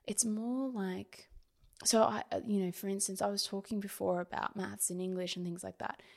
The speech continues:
Like, I would really like to get better at writing. I actually really think that writing is such an important skill for me, and also it's something that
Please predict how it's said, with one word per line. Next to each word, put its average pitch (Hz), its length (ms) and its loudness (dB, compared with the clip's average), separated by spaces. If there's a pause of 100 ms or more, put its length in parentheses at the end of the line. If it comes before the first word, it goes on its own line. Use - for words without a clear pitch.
(460)
Like, 202 260 -2 (180)
I 226 220 4
would 269 220 4
really 190 500 2
like 175 280 -2
to 185 60 -6
get 185 220 -4
better 165 240 -2
at - 100 -4
writing. 170 520 -4 (520)
I 196 160 4
actually 226 440 2
really 190 560 0
think - 440 -2 (440)
that - 180 4
writing 175 380 2
is 175 120 0
such - 380 2
an 190 80 -2
important 165 880 -4 (540)
skill 196 460 8
for 185 200 -4
me, 170 540 -2
and 180 120 0
also 185 360 2
it's - 140 -2
something 175 340 -4
that 170 200 -6